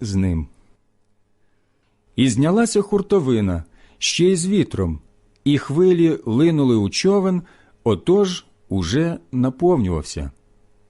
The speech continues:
А він був на кормі, спав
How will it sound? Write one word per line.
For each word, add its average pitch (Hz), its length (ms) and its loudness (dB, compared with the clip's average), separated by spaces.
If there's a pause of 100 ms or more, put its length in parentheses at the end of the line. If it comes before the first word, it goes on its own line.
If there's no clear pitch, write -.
(380)
А 98 120 -2
він 147 340 0 (160)
був 117 300 -2
на 170 100 -4
кормі, 127 480 0 (540)
спав 139 540 -4